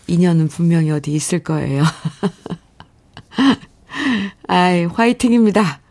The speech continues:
어떻게 좀 나가보세요. 눈도 오는데. <laughs> 네. 고급 명란젓 보내드릴게요. 안상금님,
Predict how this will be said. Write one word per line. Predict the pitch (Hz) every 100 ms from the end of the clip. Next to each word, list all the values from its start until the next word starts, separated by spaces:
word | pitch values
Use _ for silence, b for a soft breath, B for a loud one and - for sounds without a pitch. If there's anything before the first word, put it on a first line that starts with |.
| _ -
어떻게 | 170 202
좀 | 202 214
나가보세요. | 185 196 208 175 208 233 240 185
눈도 | 156 208 202
오는데. | 185 196 208 202 175
<laughs> | - 349 - 196 -
네. | 196 202 - 196 - - - - 359 294 -
고급 | - 196 202 190
명란젓 | 180 175 170 170 156 160 190 262 311
보내드릴게요. | 240 180 175 170 156 156 151 160 185 254 330 - _ _ _ - B B B B
안상금님, | 165 208 226 294 269 247 247 247 269 220 156